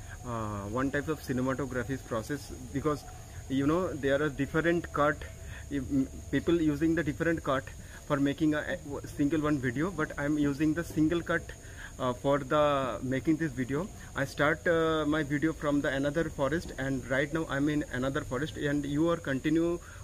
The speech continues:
watching this video in a one shot. So for the first time I'm using this kind of cinematography for making this video. So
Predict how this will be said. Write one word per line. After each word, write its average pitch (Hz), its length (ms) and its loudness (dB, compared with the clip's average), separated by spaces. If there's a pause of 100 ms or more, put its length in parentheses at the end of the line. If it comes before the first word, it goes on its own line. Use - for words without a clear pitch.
watching 151 340 2
this 165 140 -2
video 147 420 0 (220)
in 147 100 2
a 156 80 6
one 147 240 4
shot. 127 300 -6
So 151 340 2 (300)
for 156 80 0
the 160 100 2
first 156 300 0
time 185 180 2
I'm 147 160 2
using 156 380 4
this 156 180 0
kind 156 240 0
of 156 80 0
cinematography 147 720 -2
for 151 140 -2
making 143 320 0
this 139 120 -6
video. 135 280 -2
So 147 360 -2